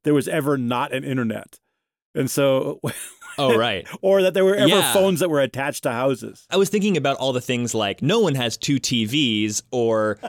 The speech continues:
Speaker 2: um, <laughs> Ronald Reagan is the president, the actor. Oh, well, of course he is, 'cause he has to, uh,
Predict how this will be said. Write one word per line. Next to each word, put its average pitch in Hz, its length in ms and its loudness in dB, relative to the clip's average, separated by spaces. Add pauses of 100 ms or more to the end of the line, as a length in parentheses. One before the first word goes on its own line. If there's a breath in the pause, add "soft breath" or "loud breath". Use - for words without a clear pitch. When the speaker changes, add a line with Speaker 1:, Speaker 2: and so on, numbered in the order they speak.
(160)
Speaker 2:
um, 113 380 -2
<laughs> - 60 -20
Ronald 147 360 -2
Reagan 175 400 0
is 139 200 -2
the 120 80 -4
president, 165 520 -4
the 131 140 -4
actor. 180 540 -4
Oh, 170 120 2
well, 147 160 4
of 127 100 -4
course 196 240 -2
he 123 120 -2
is, 107 100 -2
'cause 110 120 -6
he 131 60 -4
has 127 140 -4
to, 120 160 0
uh, - 20 -4